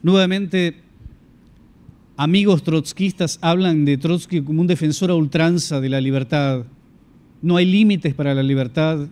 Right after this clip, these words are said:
en, en el artista, etcétera. La pregunta es, ¿por qué entonces cuando fue líder político no lo hizo, sino que hizo lo contrario,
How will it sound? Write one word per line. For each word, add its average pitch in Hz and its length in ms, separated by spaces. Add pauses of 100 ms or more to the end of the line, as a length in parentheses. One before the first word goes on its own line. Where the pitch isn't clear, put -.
en, 135 240
en 139 100
el 135 80
artista, 139 440
etcétera. 127 500 (1120)
La 151 180
pregunta 190 420
es, 170 120
¿por 156 220
qué 214 140
entonces 208 500
cuando 143 340
fue 175 520 (1600)
líder 214 540
político 175 560
no 175 120
lo 175 140
hizo, 156 320
sino 151 300
que 151 100
hizo 170 240
lo 151 100
contrario, 139 680